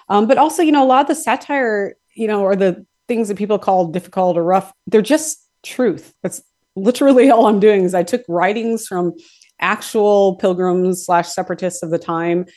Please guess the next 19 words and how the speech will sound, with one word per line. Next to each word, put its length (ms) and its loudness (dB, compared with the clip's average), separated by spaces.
and 100 0
I 100 2
just 640 -6
told 320 0
their 120 0
story 480 -2
as 260 -6
they 220 2
wrote 200 0
it 100 -4
down 220 -4
themselves. 600 -8
And 180 2
so, 800 4
um, 400 -2
it's 140 -6
not 200 -2
news 540 2
to 560 -4